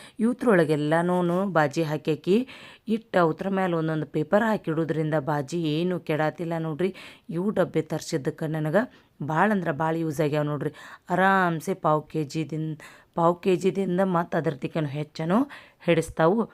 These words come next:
ಈ ಥರ ಮತ್ತು ಕೆಳಗೂ ನೀರಾಗಂಗಿಲ್ಲ, ತಳಗೊಂದ ಪ್ಲೇಟ್ ಗತೆ ಕೊಟ್ಟಿರ್ತಾರು. ಅದೇನಾಗ್ಬಿಡ್ತೈತಿ, ಏನೋ ಬೆವರು ಬಿಟ್ಟರು ಫ್ರಿಜ್ಜಿಂದ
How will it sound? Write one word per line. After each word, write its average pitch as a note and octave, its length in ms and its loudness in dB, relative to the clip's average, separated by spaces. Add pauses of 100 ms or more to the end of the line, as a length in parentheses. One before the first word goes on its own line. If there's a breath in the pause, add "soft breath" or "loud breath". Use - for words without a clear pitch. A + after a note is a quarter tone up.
(320 soft breath)
ಈ F3+ 140 0
ಥರ E3+ 200 0
ಮತ್ತು D#3 320 -2
ಕೆಳಗೂ D#3 340 0
ನೀರಾಗಂಗಿಲ್ಲ, D3+ 640 0
ತಳಗೊಂದ D3+ 560 0
ಪ್ಲೇಟ್ D3+ 360 -2
ಗತೆ D3+ 220 -4
ಕೊಟ್ಟಿರ್ತಾರು. D#3+ 720 0 (360 loud breath)
ಅದೇನಾಗ್ಬಿಡ್ತೈತಿ, D#3+ 840 0
ಏನೋ D#3+ 260 0
ಬೆವರು D#3 360 2
ಬಿಟ್ಟರು D#3+ 480 0 (360 loud breath)
ಫ್ರಿಜ್ಜಿಂದ D#3 460 0